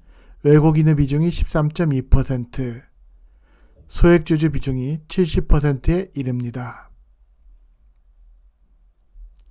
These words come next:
글로벌 이코노믹은 스톡 티브이가 특허 출원한 비엠 모델을 이용해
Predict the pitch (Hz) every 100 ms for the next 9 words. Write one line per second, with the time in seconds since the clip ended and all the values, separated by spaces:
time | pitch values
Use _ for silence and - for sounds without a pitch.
0 | - _ _ - - _ _ - 151 156
1 | 170 151 - 147 139 127 120 117 151 185
2 | - _ - - - 165 156 170 151 147
3 | 151 165 - 165 160 156 151 170 156 139
4 | 135 135 127 139 151 - 127 123 123 117
5 | 139